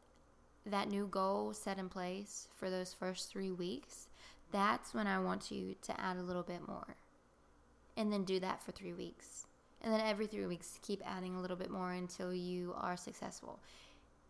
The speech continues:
And even go, go further than that. Keep going until, you know, you're the best you can be and you're doing everything that you can to let your light shine.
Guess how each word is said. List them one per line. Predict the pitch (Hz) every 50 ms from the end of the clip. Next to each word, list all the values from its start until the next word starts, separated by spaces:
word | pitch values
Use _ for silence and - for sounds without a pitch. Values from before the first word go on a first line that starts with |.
| - - -
And | 247 233 240
even | - 233 247 294 311 294 277 254 226 -
go, | 202 208 240 254 - - - 151 156 -
go | - 214 254
further | 285 - - 226 208 233 277 302
than | 277 226
that. | 202 196 185 - -
Keep | - - 262 285 311
going | - - 196 220 262 277 262 226
until, | 202 196 196 - - 208 202 196 196 190 190 233 - - - -
you | - 226 214
know, | 214 202
you're | 208 208 208 220 214 208
the | 196 196
best | 185 202 208 208 - -
you |
can | - - - 202 202 202
be | 190 185
and | 180 175
you're | 175 175
doing | 170 165 190 190 196 196 - -
everything | 214 196 185 196 196 208 202 190
that | 185 - -
you | 196 185 - -
can | - 190 190 185 180 175 175 190 190 - - - - - - - - - -
to | - -
let | 190 185 185 180 -
your | - 185 180
light | 175 175 170 - -
shine. | - - - - - - -